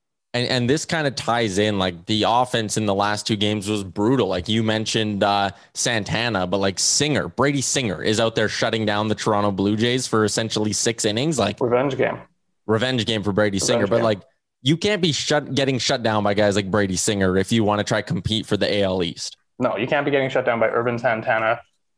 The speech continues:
Speaker 2: like, two, two thousand twenty-one Irvin Santana. He's, like, seventy-seven years old. Brady Singer,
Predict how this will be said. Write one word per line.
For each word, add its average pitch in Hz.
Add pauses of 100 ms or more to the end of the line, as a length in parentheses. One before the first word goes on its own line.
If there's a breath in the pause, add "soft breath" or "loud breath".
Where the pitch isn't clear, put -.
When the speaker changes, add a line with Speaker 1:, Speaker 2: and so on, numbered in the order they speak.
(200)
Speaker 2:
like, 104
two, - (260)
two 160
thousand 135
twenty-one 110
Irvin 98
Santana. 98
He's, 98
like, 110
seventy-seven 117
years 107
old. 104
Brady 120
Singer, 117